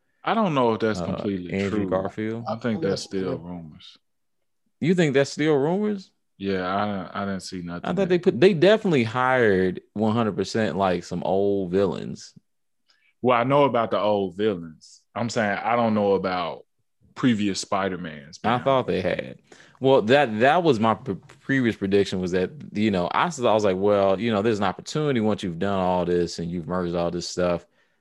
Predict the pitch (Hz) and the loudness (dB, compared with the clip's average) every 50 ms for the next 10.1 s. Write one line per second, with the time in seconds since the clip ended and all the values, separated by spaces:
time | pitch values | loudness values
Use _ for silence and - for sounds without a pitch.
0 | _ _ _ - - - 95 90 87 87 87 - - - 101 101 98 92 - 87 | _ _ _ -12 -6 -2 -2 0 0 0 -2 -4 -4 -4 -2 0 0 -2 -2 -4
1 | 85 90 95 98 95 - 92 90 85 87 85 85 85 - - 85 85 82 85 - | -4 -2 -2 -2 -2 -2 -2 -4 -4 -4 -4 -6 -8 -8 -6 -4 -4 -4 -4 -4
2 | - - - 82 - - 50 50 - 107 104 _ _ _ _ _ _ _ _ _ | -6 -8 -8 -10 -10 -8 -8 -8 -10 -12 -16 _ _ _ _ _ _ _ _ _
3 | _ _ _ _ _ _ _ _ _ _ _ _ - - 95 92 104 143 190 202 | _ _ _ _ _ _ _ _ _ _ _ _ -8 -4 -2 0 2 2 2 2
4 | 175 143 117 113 104 101 92 92 90 87 95 98 95 90 87 82 78 - - - | 2 2 2 2 2 2 2 2 0 0 0 0 -2 -2 -4 -4 -8 -10 -10 -12
5 | - - - - 151 185 175 143 120 107 - 123 107 98 92 87 - - 90 87 | -14 -12 -4 -2 -2 -2 -2 -2 -6 -4 0 0 0 0 0 -2 -2 -2 -4 -4
6 | 87 - 90 92 92 92 - 87 82 82 82 85 85 85 82 82 87 82 - 90 | -4 -6 -10 -10 -10 -10 -8 -8 -8 -6 -6 -6 -6 -6 -6 -6 -8 -8 -6 -6
7 | 90 87 - 98 110 110 - 104 98 101 101 98 95 95 95 95 92 - - 98 | -4 -4 -2 -2 -2 -2 -2 -2 0 0 0 0 0 0 0 -2 -2 -2 -4 -4
8 | 92 - - 98 92 85 - - 98 95 90 92 - 90 85 85 85 92 107 110 | -4 -4 -4 -4 -4 -4 -2 -2 -2 -2 -4 -6 -4 -4 -6 -4 -4 -4 -2 -2
9 | 101 92 85 - _ _ _ _ _ _ _ _ _ - 90 92 92 90 87 - | 0 0 -2 -4 _ _ _ _ _ _ _ _ _ -6 -2 0 2 2 2 0
10 | - | -4